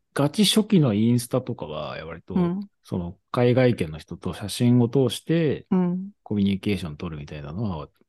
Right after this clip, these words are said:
Speaker 1: 楽しかったイメージはありますけどね。
Speaker 2: 確かに。あれ、あれとちょっと似てるかもしれない。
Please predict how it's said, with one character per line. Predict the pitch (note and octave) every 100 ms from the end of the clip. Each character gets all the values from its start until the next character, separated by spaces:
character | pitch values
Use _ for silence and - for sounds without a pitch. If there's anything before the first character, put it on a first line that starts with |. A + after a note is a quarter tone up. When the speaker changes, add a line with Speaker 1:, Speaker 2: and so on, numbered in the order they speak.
| -
Speaker 1:
楽 | F2 F2
し |
か | -
っ | -
た | -
イ | A#1+
メ | A#1
ー | -
ジ | - -
は | - - _ _ _ _ _ _ _ _ _ _ -
あ | -
り | D#3+
ま | E3
す | -
け | -
ど | G3
ね。 |
Speaker 2:
確 | F3+
か | - D3+
に。 | C#3+ -
あ | G3+
れ、 | A#3+
あ | C4
れ | C#4 D4+
と | C#4+
ち | -
ょ |
っ | -
と | -
似 | D3 D3
て | -
る | D3+
か | - C#3
も | C3+
し | -
れ | G3+
な | -
い。 | -